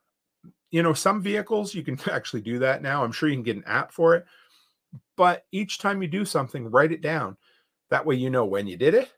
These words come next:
but also it helps you for resale value. So you can prove, "Hey,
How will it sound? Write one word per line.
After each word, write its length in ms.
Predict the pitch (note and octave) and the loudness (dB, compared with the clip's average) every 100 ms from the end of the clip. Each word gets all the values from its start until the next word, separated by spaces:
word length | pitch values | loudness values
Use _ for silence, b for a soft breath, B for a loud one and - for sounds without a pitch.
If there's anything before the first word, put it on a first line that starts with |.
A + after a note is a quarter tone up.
| _ | _
but 100 | - | 2
also 380 | F#3+ B3+ - B2 | 4 2 2 -2
it 60 | G#2+ | 0
helps 280 | C#3+ C#3 A#2+ | -2 -4 -10
you 60 | |
for 140 | - A#2+ | -10 -6
resale 420 | F#3 - D#3 B2 | -4 -4 -2 -2
value. 360 | F#2 F2 F2+ | -2 -6 -8
So 160 | - A2+ | -12 -10
you 100 | G2 | -10
can 180 | G2 F2 | -10 -10
prove, 400 | - G3+ D#3+ D#3+ b b b | -2 4 4 2 b b b
"Hey, 340 | A3 D3 D#2+ | -8 -8 -10